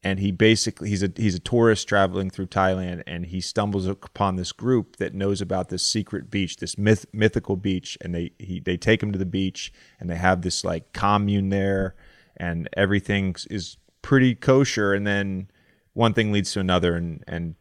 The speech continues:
things fall, fa-, fall apart. But the concept of the movie was actually really good. It just was a really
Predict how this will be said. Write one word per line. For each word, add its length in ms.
things 240
fall, 220
fa-, 160
fall 180
apart. 340
But 180
the 80
concept 440
of 80
the 60
movie 300
was 140
actually 340
really 200
good. 260
It 60
just 240
was 140
a 60
really 320